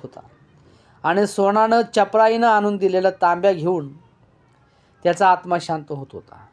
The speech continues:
नंतर सोप्यात बैठक बसत होती. गावातली चार सहा माणसं जमून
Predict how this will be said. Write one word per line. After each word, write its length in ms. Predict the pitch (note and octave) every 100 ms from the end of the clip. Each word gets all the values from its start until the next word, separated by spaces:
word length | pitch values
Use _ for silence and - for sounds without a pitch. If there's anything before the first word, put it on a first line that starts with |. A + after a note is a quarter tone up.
| _ _ _ _ -
नंतर 320 | F3+ F3+ G#3
सोप्यात 420 | G3 G3+ G3 G#3+
बैठक 380 | G#3+ G#3 G3 G3+
बसत 360 | F3 F3 D#3+ -
होती. 200 | C3+ _ _ _ _ _ _ B2
गावातली 540 | F3 G3+ A3 A3 A3 A3
चार 300 | - G#3 G3+
सहा 220 | A3 A3+
माणसं 400 | G#3 G3+ G3 G#3
जमून 460 | F#3 G3 G#3 G#3+